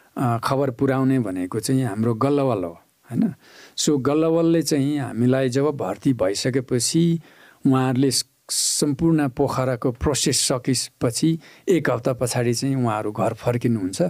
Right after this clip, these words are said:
अनि घर फर्केपछि उहाँले गएर, "ल,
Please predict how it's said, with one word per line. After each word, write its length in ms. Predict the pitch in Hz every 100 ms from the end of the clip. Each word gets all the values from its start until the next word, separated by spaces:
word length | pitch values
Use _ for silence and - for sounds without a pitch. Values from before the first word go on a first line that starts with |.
| - - - - _ -
अनि 220 | 147 151
घर 280 | 117 110 127
फर्केपछि 680 | - 139 131 123 117 -
उहाँले 460 | 135 120 113 113 120
गएर, 220 | 117 117
"ल, 180 | 120 120